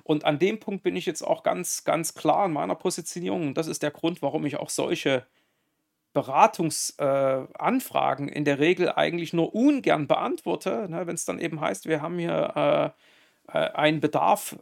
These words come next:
äh, für einen Berater, ne, und bitte, ne, dass, äh, ihr müsst euch bei uns bewerben mit einer Ratecard, ne, wo ich dann immer denke, Leute, ihr zahlt nicht für die Zeit, die ich bei euch dann im Falle eines Falles absitze, um am Ende des einen Monats, der einen Woche,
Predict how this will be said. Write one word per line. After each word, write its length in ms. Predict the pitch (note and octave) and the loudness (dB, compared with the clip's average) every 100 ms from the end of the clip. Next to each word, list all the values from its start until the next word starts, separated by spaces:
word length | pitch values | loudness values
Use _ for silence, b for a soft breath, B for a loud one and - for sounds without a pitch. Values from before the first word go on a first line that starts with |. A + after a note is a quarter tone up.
| - | -4
äh, 380 | D#3 D3 D3 | 0 0 0
für 400 | D3 - G3 - | -6 -2 0 4
einen 260 | D#3 E3+ D#3+ | 4 4 2
Berater, 520 | D3 C3+ D#3 G3+ A3 | 0 2 0 0 -2
ne, 180 | F#3 F3+ | -2 -2
und 220 | F#3 D#3 | -2 -2
bitte, 300 | - F#3+ G3 | -2 0 0
ne, 220 | D#3+ D#3+ F#3+ | 0 0 0
dass, 240 | E3+ - - | -2 -2 -2
äh, 180 | E3 | 0
ihr 160 | D#3+ E3 | 2 2
müsst 240 | E3+ G3 | 0 -2
euch 180 | - - | -4 4
bei 160 | E3 D#3+ | 4 4
uns 240 | F#3+ A3 | 2 -2
bewerben 680 | - - D3+ - D4+ - G3 | 0 4 4 4 2 -2 -2
mit 360 | F#3+ - - - | -4 -6 -8 -4
einer 400 | D3+ E3+ D#3+ D3+ | -2 2 2 2
Ratecard, 880 | D#3+ A3 - - G#3 A#3 - - - | 0 -2 -10 -4 0 0 -2 -8 -8
ne, 220 | D#3+ G#3+ G3+ | -4 -4 -4
wo 80 | |
ich 80 | D#3+ | -6
dann 140 | E3+ E3+ | -6 -4
immer 160 | E3+ | -4
denke, 360 | E3 E3+ F#3+ E3 b b b b b b - | -4 -4 -2 -4 b b b b b b -4
Leute, 280 | - G3+ - | -2 -2 -2
ihr 140 | G3+ | -2
zahlt 440 | - - G#3+ A3 | -2 0 0 0
nicht 240 | G3 - - | -2 -8 -6
für 140 | F3+ | -6
die 160 | D#3+ D3 | -6 -8
Zeit, 720 | - - C4 C#4 G3 - - _ _ _ _ _ _ - | -8 -2 0 0 -2 -8 -20 _ _ _ _ _ _ -6
die 160 | F3+ G#3+ | -4 -4
ich 140 | - | 2
bei 160 | F3+ - | 4 4
euch 260 | E3+ G#3+ | 2 2
dann 160 | - E3+ | 0 0
im 100 | E3+ | 0
Falle 280 | - A3 G#3+ | 0 0 2
eines 260 | F3 F3 | 0 -2
Falles 340 | - E3 E3+ - | 0 0 0 0
absitze, 640 | B3 - - E3 - F#3+ | -2 -2 -4 -4 -4 -4
um 180 | F3+ F#3 | 0 2
am 160 | F3 E3+ | 4 2
Ende 380 | - B3 A#3+ F3+ | 0 0 2 2
des 360 | E3+ E3 - | 4 2 2
einen 380 | - F#3 A3 G3+ | 0 0 2 0
Monats, 500 | F#3 G#3+ F3+ D3+ - | 0 0 0 -2 2
der 200 | F3 E3 | 4 4
einen 340 | F#3 G#3 F#3 | 2 -2 0
Woche, 440 | E3+ - - - | 0 0 2 0